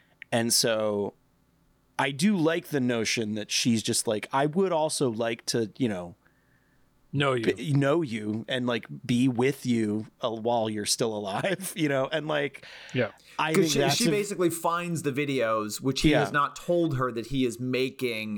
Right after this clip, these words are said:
Speaker 3: y-, you know, because he's come up with this plan. And she
Speaker 1: Which,
Speaker 3: kinda
Speaker 1: which is
Speaker 3: basically
Speaker 1: just
Speaker 3: pleads to him, like, "L-, you can talk to me, like, let me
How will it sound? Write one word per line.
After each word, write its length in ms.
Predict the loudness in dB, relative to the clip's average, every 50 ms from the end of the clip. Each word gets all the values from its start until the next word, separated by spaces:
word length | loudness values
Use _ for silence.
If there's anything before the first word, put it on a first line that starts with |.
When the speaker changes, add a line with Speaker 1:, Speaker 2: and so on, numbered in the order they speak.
| -8 -4
Speaker 3:
y-, 60 | -4 -4
you 220 | -4 -2 -2 0
know, 140 | 2 2 0
because 320 | 0 -2 -2 -2 -2 -4 -2
he's 280 | 0 0 -2 -2 -4
come 240 | -4 -4 -2 0 0
up 120 | -2 -4
with 120 | -4 -8 -6
this 100 | -8 -10
plan. 480 | -6 -2 -2 -2 0 0 -2 -2 -2
And 120 | -4 -4 -2
she 140 | 2 4 4
Speaker 1:
Which, 80 | 4 4 4
Speaker 3:
kinda 60 | 0 -2 0
Speaker 1:
which 280 | 0 0 2 2 0
is 20 | 0
Speaker 3:
basically 160 | 0 0 0
Speaker 1:
just 140 | 0 0 0
Speaker 3:
pleads 280 | 2 2 0 0 -2 -2
to 120 | -2 -2
him, 200 | -2 -2 -4 -2
like, 280 | -2 -4 -4 -4 -8 -12 _ -20 -20 -20 -20 -20 _ _ _ 0
"L-, 180 | 0 0 0 -2
you 340 | -8 -8 -2 0 0 0 0
can 140 | 0 -2 -2
talk 220 | 0 0 0 0
to 80 | -2 -6
me, 380 | -4 -4 -2 -2 -2 -2 0 2
like, 220 | 0 0 0 0
let 160 | -2 -2 -2
me 320 | -2 -2 0 0 -2 -4